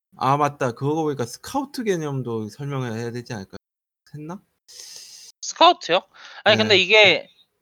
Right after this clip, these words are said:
Speaker 2: 스카우트 개념에 대해서 딱히 설명할 게 있나요?
Speaker 1: 뭐 그거는 아까 그, 그 호감도 개념하고 같이 설명이 돼 버렸으니까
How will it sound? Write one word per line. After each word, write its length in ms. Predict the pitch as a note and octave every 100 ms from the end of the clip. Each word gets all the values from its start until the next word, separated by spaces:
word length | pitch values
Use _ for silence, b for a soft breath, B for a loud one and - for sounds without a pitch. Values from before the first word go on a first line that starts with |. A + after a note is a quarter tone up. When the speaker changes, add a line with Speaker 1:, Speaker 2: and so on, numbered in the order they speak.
| _ _ _ _ _ _ _ _ _
Speaker 2:
스카우트 400 | - - F#4+ -
개념에 300 | E4+ D4+ C#4+
대해서 220 | G3 F#3+
딱히 260 | F3+ B3+ -
설명할 380 | C#4 D#4+ F4 E4
게 140 | F#3
있나요? 280 | C#3+ B2 E3 - _ _ _ - B B B B B _ _
Speaker 1:
뭐 220 | G#2 G#2
그거는 320 | C3 C#3 C#3+
아까 280 | B2+ C3 B2+
그, 320 | C3 A#2+ A#2 A2
그 120 | C3+
호감도 460 | B2+ F#3 G#3+ G#3+ F#3+
개념하고 440 | E3 C#3+ C3+ A#2+
같이 300 | A2+ A#2 -
설명이 420 | C3 F3 F3+ E3+
돼 120 | C3 A2
버렸으니까 1040 | A#2+ A#2+ A#2+ A2+ G2+ G#2+ G2+ G2 F#2 F2+